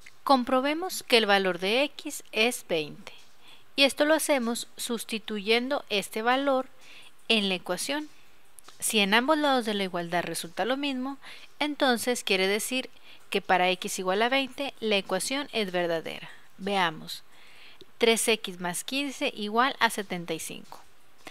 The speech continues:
Si sustituimos X igual a veinte, tendríamos tres que multiplica veinte más quince es igual a setenta y cinco. Tres por veinte es igual a sesenta, más quince es igual a setenta y cinco.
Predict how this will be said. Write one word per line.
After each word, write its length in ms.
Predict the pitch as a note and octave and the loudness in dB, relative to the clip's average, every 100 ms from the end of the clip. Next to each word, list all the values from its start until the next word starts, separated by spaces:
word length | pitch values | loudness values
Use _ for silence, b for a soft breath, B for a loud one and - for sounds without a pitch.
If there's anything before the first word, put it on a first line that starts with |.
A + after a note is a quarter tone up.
| B B B | B B B
Si 200 | - B3 | -2 0
sustituimos 880 | B3+ - B3+ - C4+ D4+ D#4+ D#4 - | -2 -4 -6 -2 0 0 0 -4 0
X 360 | A3+ G#3+ - - | 2 2 0 -6
igual 260 | A3 G#3+ B3 | 2 4 4
a 80 | |
veinte, 420 | C4 B3+ A#3+ B3 A#3+ | 4 4 2 0 0
tendríamos 800 | A#3+ A3+ A3+ G#3 G3 G#3 G#3+ - - - | 0 0 2 2 0 -2 -4 -10 -16 0
tres 400 | B3 A#3+ A#3+ - | 4 6 4 0
que 140 | - | -4
multiplica 640 | G3 F#3 E3+ E3 E3+ F#3+ A3 | -4 -4 -6 -6 -4 0 2
veinte 440 | A#3 A3+ G3+ G#3 | 4 2 -2 -6
más 260 | G3 G#3+ - | -4 -4 -6
quince 480 | - B3 A3+ B3+ - | -4 -4 -4 -6 -4
es 160 | - F#3+ | -4 -2
igual 300 | F#3+ F3 E3 | 0 0 -2
a 20 | |
setenta 380 | F#3 F3 F3+ G3 | -6 -6 -6 -6
y 60 | |
cinco. 340 | G#3+ D4+ C#4+ - - B B B B B - - | -4 -4 -4 -8 -14 B B B B B -16 4
Tres 240 | A#3 G#3 | 6 6
por 200 | - C4+ | 4 4
veinte 460 | C4+ C#4 B3+ C#4+ - | 4 2 2 -4 -4
es 180 | - - | -6 -6
igual 240 | G3+ F#3 F3 | -2 -2 -2
a 60 | |
sesenta, 560 | F3 F#3+ C4 C4+ - G#3 - - | -4 -2 0 -2 -8 -14 -16 -12
más 320 | - F#3 - | 0 2 0
quince 480 | - C#4+ D4 - D#4 | -4 -4 -2 -4 -4
es 220 | - G3 F#3+ | -2 -4 0
igual 260 | F3+ F3+ | 2 2
a 60 | G3+ | 0
setenta 420 | G#3+ - E3+ E3 | -4 -6 -6 -6
y 60 | D3+ | -8
cinco. 400 | - - - | -10 -12 -16